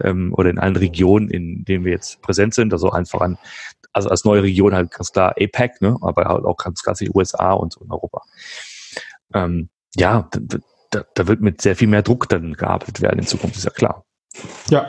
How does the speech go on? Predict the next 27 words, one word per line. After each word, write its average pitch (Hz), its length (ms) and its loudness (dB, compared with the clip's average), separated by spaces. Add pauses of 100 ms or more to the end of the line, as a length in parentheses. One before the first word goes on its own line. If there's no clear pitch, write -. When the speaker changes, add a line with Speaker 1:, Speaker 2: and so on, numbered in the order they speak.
(340)
Speaker 2:
auf 127 180 4
jeden 123 160 4
Fall. 107 180 2
Speaker 1:
Ähm, 85 200 -4
um 92 160 0
das 87 160 0
sozusagen 87 420 2
auch 87 160 -4
wieder, 82 460 2
ähm, 78 340 -4 (400)
zu, 87 300 0 (120)
äh, - 220 0 (160)
realisieren. 82 640 0 (800)
Wer 107 200 4
sich 117 160 2
ein 120 80 6
bisschen 123 320 4
damit 117 240 2
beschäftigen 113 500 2
möchte 113 260 4
oder 98 160 6
ein 92 140 -2
bisschen 107 320 0
mehr 101 160 2
erfahren 101 300 0
möchte, 101 240 0
wie 98 320 4